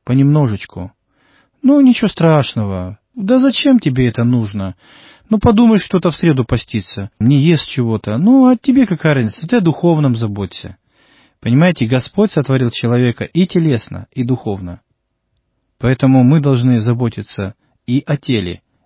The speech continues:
и о душе. И вот как раз Великий пост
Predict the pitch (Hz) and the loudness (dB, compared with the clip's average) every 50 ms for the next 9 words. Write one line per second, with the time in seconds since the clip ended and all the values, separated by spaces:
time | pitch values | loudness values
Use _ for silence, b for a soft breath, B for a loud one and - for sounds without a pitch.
0 | _ _ - 110 - - 113 107 117 - - - 98 87 87 - _ _ _ _ | _ _ -10 -10 -8 -8 -8 -8 -6 -8 -8 -10 -12 -12 -12 -14 _ _ _ _
1 | _ _ _ _ _ _ - 107 104 110 110 - - 120 - 131 127 107 101 - | _ _ _ _ _ _ -8 -6 -6 -6 -6 -6 -10 -6 -2 -2 -2 -2 -2 -4
2 | - - _ _ _ _ _ - 107 107 110 131 147 156 180 156 - 139 113 101 | -10 -14 _ _ _ _ _ -8 -4 -2 -2 -2 0 0 -2 0 0 -2 -2 -2
3 | - - - _ | -4 -12 -20 _